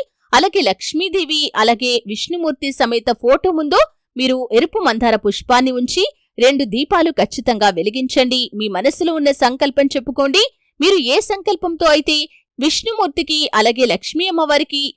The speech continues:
ఈ పుష్పాన్ని సమర్పించారో దాని ఫలితం ఖచ్చితంగా మీకు దక్కి తీరుతుంది. చూశారు కదండి, రేపే మాఘ బుధవారం వసంత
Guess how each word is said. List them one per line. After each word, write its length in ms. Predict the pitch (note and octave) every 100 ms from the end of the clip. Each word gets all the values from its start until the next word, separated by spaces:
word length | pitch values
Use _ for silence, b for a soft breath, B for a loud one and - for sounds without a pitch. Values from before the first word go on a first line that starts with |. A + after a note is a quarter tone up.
| C#4+
ఈ 60 |
పుష్పాన్ని 560 | C#4+ D4+ - G#4+ G#4 G4+
సమర్పించారో 840 | - C4+ C#4 C#4+ C#4 D4 C4 C4 -
దాని 220 | F#3+ G3
ఫలితం 400 | G3 A3+ D4+ G4
ఖచ్చితంగా 580 | F4+ B3 - D#4 B3+ A3+
మీకు 260 | A3 F3+ G3+
దక్కి 280 | F3+ - A#3
తీరుతుంది. 560 | A3 F#3+ G3+ G#3 G#3+ - D4
చూశారు 240 | - C#4
కదండి, 360 | C#4 C#4+ D4 C5 - _ _ -
రేపే 340 | B3 G4 A4 A4
మాఘ 220 | A#3+ A3+ D#4
బుధవారం 580 | C4+ C4+ C#4 C#4 C4+ -
వసంత 280 | G3 - D4+